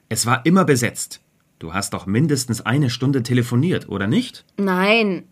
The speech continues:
Speaker 2: nein, so lange war das nicht. Ich habe bestimmt nicht so lange telefoniert.
Speaker 1: Mit wem hast du eigentlich telefoniert?
Speaker 2: Mit meiner Schwester.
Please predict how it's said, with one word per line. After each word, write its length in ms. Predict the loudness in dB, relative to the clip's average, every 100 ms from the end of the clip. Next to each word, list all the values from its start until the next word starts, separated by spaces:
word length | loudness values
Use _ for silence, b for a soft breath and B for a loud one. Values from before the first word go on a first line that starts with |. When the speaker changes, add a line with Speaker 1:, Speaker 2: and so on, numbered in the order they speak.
| -6
Speaker 2:
nein, 340 | -2 0 0
so 140 | 2 4
lange 260 | 4 4
war 160 | 4 4
das 180 | 4 0
nicht. 220 | -4 -4
Ich 140 | -8
habe 260 | -2 -2 0
bestimmt 380 | -2 2 0 2
nicht 180 | -2 4
so 180 | 6
lange 300 | 6 4 2
telefoniert. 840 | -6 -6 -4 -4 -4 -4 -6 -12 -20 _ _ _ _ _
Speaker 1:
Mit 300 | 2 2 4
wem 220 | 2 4 4
hast 220 | 2 0
du 80 | -2
eigentlich 400 | 0 0 -2 -2
telefoniert? 720 | -2 -2 -2 -2 -4 -6 -4
Speaker 2:
Mit 160 | -2
meiner 240 | 2 2 0
Schwester. 500 | 0 -2 -4 -8